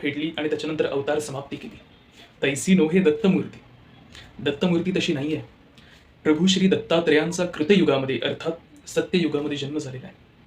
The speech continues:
आणि ते अविरत कार्य करतात. महाराज सत्ययुगातही होते, त्रेतामध्ये देखील होते, द्वापारात देखील होते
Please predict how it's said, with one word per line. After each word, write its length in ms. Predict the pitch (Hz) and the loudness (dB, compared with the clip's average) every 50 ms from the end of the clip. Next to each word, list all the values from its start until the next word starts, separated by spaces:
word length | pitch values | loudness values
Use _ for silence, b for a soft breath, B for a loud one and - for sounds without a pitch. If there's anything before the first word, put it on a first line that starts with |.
| _ _ _ _ _ _ _ _ - - | _ _ _ _ _ _ _ _ -8 -2
आणि 140 | 170 185 190 | 0 0 2
ते 60 | 208 | 2
अविरत 320 | - - 156 190 185 185 - - | 2 4 8 8 8 8 8 4
कार्य 240 | 151 160 190 180 | 2 4 4 4
करतात. 280 | - 139 127 - - - - - - - b b b b b - | 4 0 -2 -6 -10 -14 -14 -16 -18 -20 b b b b b -8
महाराज 260 | 143 143 147 170 165 | -6 -2 0 0 0
सत्ययुगातही 720 | - - 170 160 - - 196 175 165 156 156 151 165 160 170 | 0 -2 -4 -2 2 2 4 4 4 4 2 2 2 0 0
होते, 340 | 160 151 147 147 143 143 - - - - _ | 0 0 -2 -2 -4 -4 -8 -12 -18 -12 _
त्रेतामध्ये 460 | - 135 135 131 156 170 170 151 156 | -6 -4 -2 -2 0 0 0 0 0
देखील 260 | 156 147 123 - 147 143 | -2 -2 -4 -6 -6 -6
होते, 260 | 139 131 - 135 131 | -6 -6 -6 -8 -8
द्वापारात 480 | 131 139 135 127 127 - 165 196 190 | -6 -6 -6 -4 0 4 4 4 4
देखील 260 | 190 151 147 - 220 196 | 4 0 0 0 0 0
होते 220 | 196 - - - | 0 -2 -8 -16